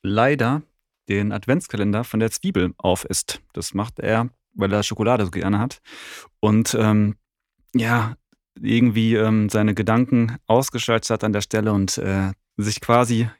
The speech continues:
gegen, ähm, seinen Hunger und die Lust auf Schokolade nicht wehren konnte, sodass relativ fix der Kalender aufgegessen war. Und daraus resultiert auch die Geschichte,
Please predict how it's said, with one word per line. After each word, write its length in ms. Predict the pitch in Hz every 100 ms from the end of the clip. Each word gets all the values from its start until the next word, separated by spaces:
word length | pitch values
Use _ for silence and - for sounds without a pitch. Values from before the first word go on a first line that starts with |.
| _
gegen, 440 | - 110 113 110 107
ähm, 480 | - 98 101 98 101 - -
seinen 540 | 101 98 98 98 98 _ _ _ _ _ _ _ -
Hunger 460 | 117 113 107 104 - _
und 240 | - 98
die 60 | 98
Lust 200 | 107 -
auf 80 | 92
Schokolade 440 | 101 101 92 95
nicht 160 | 90 -
wehren 320 | 95 95 90
konnte, 400 | 92 92 95 95 _ _ -
sodass 440 | 104 104 131 - _ - _
relativ 360 | 110 135 120 -
fix 320 | 117 - -
der 160 | 101
Kalender 320 | - 127 151 95
aufgegessen 460 | - 95 - 95
war. 200 | 95 127 - - - - - _ _
Und 380 | 107 110 - _ _ _ _ _ _
daraus 680 | 101 110 131 127 139 151 113
resultiert 560 | 107 104 - 135 -
auch 100 | 120
die 120 | 117
Geschichte, 520 | 104 - 120 - 185